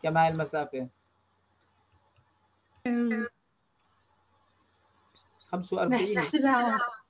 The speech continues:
Speaker 1: تاني الخمسة وأربعين كم فاطمة؟
Speaker 2: واحد.
Speaker 1: واحد، معناته هاي شو راح تكون الضلع؟ أربعة، صح؟ مش العمودي أربعة؟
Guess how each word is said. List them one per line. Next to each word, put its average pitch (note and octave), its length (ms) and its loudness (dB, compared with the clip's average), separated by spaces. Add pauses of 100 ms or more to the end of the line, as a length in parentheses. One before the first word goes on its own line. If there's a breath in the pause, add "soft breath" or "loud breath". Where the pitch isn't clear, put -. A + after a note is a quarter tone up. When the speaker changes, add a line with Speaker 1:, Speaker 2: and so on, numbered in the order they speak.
(1800)
Speaker 1:
تاني F3+ 220 4
الخمسة F3+ 420 -2
وأربعين E3+ 440 0
كم F3+ 180 -4
فاطمة؟ C#3+ 500 -2 (2500)
Speaker 2:
واحد. B3 280 2 (640)
Speaker 1:
واحد، E3 400 4
معناته D#3+ 380 0
هاي E3+ 60 2
شو E3+ 120 -6
راح F3 120 2
تكون F3 280 -4
الضلع؟ C#3+ 440 -2 (2000)
أربعة، D3+ 400 0
صح؟ D#3+ 320 0 (1400)
مش - 140 -14
العمودي D#3+ 480 -2
أربعة؟ E3+ 540 4